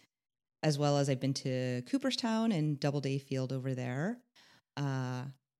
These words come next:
and they do have an amazing All-American Girls Baseball League,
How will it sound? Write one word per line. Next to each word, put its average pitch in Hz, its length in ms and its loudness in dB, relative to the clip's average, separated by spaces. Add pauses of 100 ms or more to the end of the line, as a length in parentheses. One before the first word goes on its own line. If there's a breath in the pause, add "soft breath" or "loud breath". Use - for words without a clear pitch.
and 160 100 8
they 165 60 12
do 175 180 6
have 165 180 6
an 180 80 6
amazing 139 560 4
All-American 131 560 0
Girls 120 380 0
Baseball 120 360 -4
League, 117 460 -2